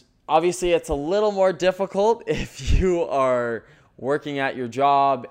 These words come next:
and you're there from nine to five or eight to four, whatever it is. But on those days when you are exhausted and you feel like you can't,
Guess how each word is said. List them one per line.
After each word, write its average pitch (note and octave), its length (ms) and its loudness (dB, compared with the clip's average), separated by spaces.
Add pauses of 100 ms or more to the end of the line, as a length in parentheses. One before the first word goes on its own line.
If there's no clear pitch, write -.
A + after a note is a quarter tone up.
and A#2+ 340 -8
you're A#2 140 -6
there C3 240 -2
from A#2+ 560 -6
nine B2 220 -8
to A#2+ 40 -10
five A#2 500 0
or G#2+ 540 -8 (240)
eight B2+ 160 -10
to - 80 -20
four, A#2+ 300 -4
whatever A#2 280 -4
it A2+ 60 -4
is. A2+ 320 -8 (760)
But C#3 440 0 (380)
on D3+ 200 0
those F#3 180 -4
days C#3 320 0
when B2+ 160 -8
you C3+ 220 -2
are B2+ 220 0
exhausted A2 760 -8 (320)
and C3 100 -10
you C3 120 -6
feel E3 220 -2
like D#3 200 -4
you C#3+ 80 -10
can't, C3+ 420 -10